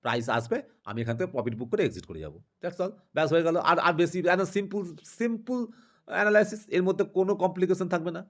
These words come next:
কোনো জটিল করার কিচ্ছু নেই। হাজার হাজার, আহ, ওই ইন্ডিকেটর লাগানো, অমুক লাগানো, তমুক লাগানো, আম-, আমাকে দেখেছো ইন্ডিকেটর কোনোদিন এখন, এখনো পর্যন্ত দেখেছো ইন্ডিকেটর লাগিয়ে কাজ করছি? কোনোদিন করি না।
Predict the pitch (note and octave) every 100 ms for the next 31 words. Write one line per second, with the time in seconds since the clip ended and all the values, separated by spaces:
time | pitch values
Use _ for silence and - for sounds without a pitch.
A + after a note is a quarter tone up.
0 | _ _ _ - F3+ E3+ F3+ F3+ F3+ F3
1 | F3 - E3+ F3 - _ _ C#3+ D3+ E3
2 | E3 E3 D#3+ D#3 D3 C#3+ C3+ B2+ C#3+ C3+
3 | B2 B2 A#2 D#3 D#3+ E3 D#3+ D#3 D#3 D#3+
4 | D3+ D#3+ D#3 D3+ D3+ D3+ D#3 D#3 D#3 D#3
5 | C3+ - C#3+ C#3+ E3 G#3+ F#3 D3 D#3 D#3+
6 | D#3 D#3 D#3 D3+ C#3+ C#3 D3 D3+ D#3 F3
7 | C#3 B2+ D3 D3 C#3+ C#3 C3 E3+ E3+ D3+
8 | D3+ C3 G#2+ E2+ E2